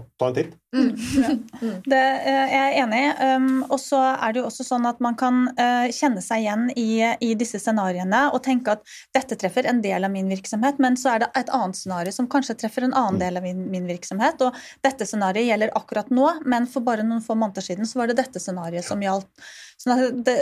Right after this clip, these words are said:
Speaker 3: det er jo ikke sånn at, eh, at man er i en konstant situasjon her. Man kan, eh, som virksomhet bevege seg mellom scenariene og ha flere scenarier representert inn i, inn i nå-situasjonen sin
Speaker 1: Mm.
Speaker 3: også.
Speaker 2: Mm.
Speaker 1: Ja, veldig mange av, eh, de kundene vi jobber med har,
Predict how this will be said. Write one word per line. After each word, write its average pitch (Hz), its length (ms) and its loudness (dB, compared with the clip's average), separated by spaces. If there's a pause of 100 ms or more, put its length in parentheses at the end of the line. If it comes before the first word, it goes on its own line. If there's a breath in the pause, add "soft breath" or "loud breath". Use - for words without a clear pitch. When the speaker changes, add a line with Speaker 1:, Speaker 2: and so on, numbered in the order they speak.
(120)
Speaker 3:
det 247 200 2
er 220 100 4
jo 214 60 -2
ikke 262 140 -2
sånn 240 220 2
at, 233 240 -2
eh, 240 200 4
at - 240 -4
man 226 240 2
er 208 240 0
i 220 80 2
en 233 100 2
konstant 240 680 0
situasjon 262 600 0
her. 185 240 0 (300 loud breath)
Man 233 180 0
kan, 247 220 2
eh, 247 220 2
som 247 240 0
virksomhet 254 560 0
bevege 202 360 -2
seg 226 160 -2
mellom 180 280 -2
scenariene 190 600 -2
og 240 160 2
ha 214 100 2
flere 185 420 -2
scenarier 180 440 -4
representert 190 600 -6
inn 180 280 -6
i, 185 220 -6 (360 loud breath)
inn 185 160 0
i 196 100 0
nå-situasjonen 185 680 -6
sin 202 140 0
Speaker 1:
Mm. - 20 -6
Speaker 3:
også. - 240 -12 (140)
Speaker 2:
Mm. 208 320 -8 (180)
Speaker 1:
Ja, - 80 4
veldig 92 480 0
mange 85 240 0
av, 135 280 2
eh, 123 360 4
de 98 180 -2
kundene 85 300 -6
vi 78 80 -4
jobber 76 240 -2
med 131 80 -2
har, 95 320 0